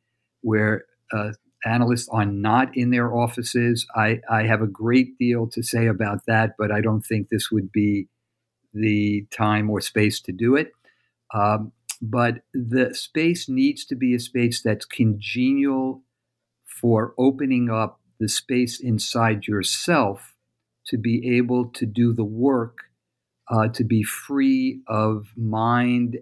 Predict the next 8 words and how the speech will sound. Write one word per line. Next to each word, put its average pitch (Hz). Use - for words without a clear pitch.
and, 107
uh, 104
spirit, 131
and 110
to 123
be 110
freely 135
associative 131